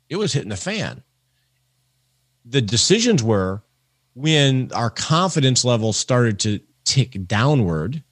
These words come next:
because the assets weren't growing, they were actually decreasing. Even though we were thinking far ahead, what we did is we made lots of little adjustments.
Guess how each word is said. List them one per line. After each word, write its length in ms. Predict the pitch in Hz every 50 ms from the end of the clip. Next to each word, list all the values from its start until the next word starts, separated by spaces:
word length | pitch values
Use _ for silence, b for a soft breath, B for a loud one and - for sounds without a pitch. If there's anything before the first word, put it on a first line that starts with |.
| _ _ -
because 320 | 113 104 - 120 107 90 90
the 120 | 104 101
assets 500 | 104 110 110 113 110 - 113 98 90 -
weren't 300 | 104 110 107 101 - 98
growing, 420 | 90 101 101 95 95 101 110 117
they 120 | 110 98 90
were 120 | 85 82
actually 340 | 87 90 87 - - 85 85
decreasing. 1080 | 80 80 87 110 131 151 143 - - 101 87 82 - - 82 78 73 73 78 104 123 - _ _ _ _ _ _ _ _ _ _ _ _ _ _ _ _ _ _ _ _ _ _ _ _ _ _ _ _ _ 143 _ _ _ _ -
Even 260 | 165 202 220 208 170
though 160 | 151 147 143
we 140 | 143 143 135
were 120 | 127 117
thinking 420 | 101 - 156 147 123 - 127 117 101
far 340 | 85 - 127 123 117 104 95
ahead, 640 | 85 - - 160 185 185 143 107 92 92 107 135 135 _ _ _ _ _ _ _ _ _ _ _ _ _ _ _
what 180 | - 147 143 123
we 120 | 135 123
did 260 | 107 98 156 175 170
is 100 | 156 120
we 160 | 117 131 135
made 340 | 131 120 123 123 120 110 101
lots 240 | 113 117 123 110 -
of 100 | 120 101
little 480 | 92 95 104 113 113 139 180 190 156 120
adjustments. 760 | 98 85 90 82 76 - - - - _ - - - -